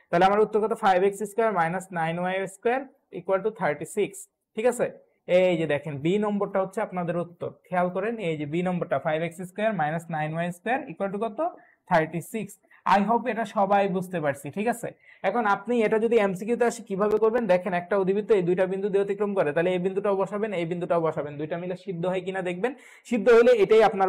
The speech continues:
উত্তর, কেমন? I hope এই যে অঙ্কটা সুন্দর করে বড় করে করলাম ঠান্ডা মাথায়, এটা সবাই বুঝতে পারছেন। তো এটা যদি না বুঝতে পারেন, তাইলে অবশ্যই যেখানেই থাকেন কমেন্টে জানাবেন। ভাইয়া যেহেতু রেকর্ড ক্লাস দিচ্ছি, আমি কমেন্ট কিন্তু চেক করব। যদি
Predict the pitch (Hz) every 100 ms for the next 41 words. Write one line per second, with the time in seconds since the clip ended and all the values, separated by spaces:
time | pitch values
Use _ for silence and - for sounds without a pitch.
0 | 190 - - - 202 269 196 - - -
1 | 202 220 240 247 269 240 233 226 240 233
2 | 226 240 240 233 226 233 190 208 220 226
3 | 220 220 208 220 190 190 196 196 190 254
4 | 294 - - - 170 185 196 196 185 185
5 | 180 151 135 - - - _ _ 202 214
6 | 226 247 220 196 214 226 - 214 226 254
7 | 254 202 208 190 180 202 - 226 156 117
8 | 147 156 180 233 254 247 254 247 202 208
9 | 208 196 180 147 139 135 156 190 208 214
10 | 170 202 208 226 202 185 202 254 233 208
11 | 190 202 196 208 208 233 220 202 147 123
12 | - _ - - 175